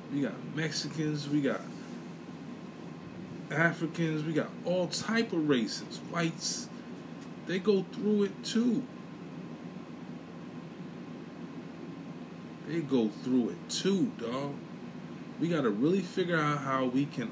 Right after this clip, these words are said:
all sit down and just get our point across. In each state, they should be having forums where we talk to these fuck-,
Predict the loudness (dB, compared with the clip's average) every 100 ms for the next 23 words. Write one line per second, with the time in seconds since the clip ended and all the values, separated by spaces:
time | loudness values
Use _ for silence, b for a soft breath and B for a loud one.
0 | 0 4 4 4 0 -2 -2 -4 -4 -2
1 | -4 -6 -10 B B B -10 -6 -6 -4
2 | -4 -4 -4 -6 -8 -10 -10 -10 -10 -10
3 | -10 -10 -10 -10 -10 -10 -10 -10 -10 -10
4 | -8 0 2 2 2 -2 0 0 -2 -2
5 | -2 -2 -6 -8 -8 -10 -10 -10 -12 -10
6 | -10 B B B -10 -8 -4 0 2 2
7 | 2 2 4 4 6 2 4 2 2 2
8 | 2 0 -2 -6 -2 -2 -2 -4 -8 -8
9 | -8 -8 -10 -10 -10 -10 -10 -10 -10 -10
10 | -10 -8 -2 0 0 0 -2 -2 -4 -6
11 | -6 -8 -8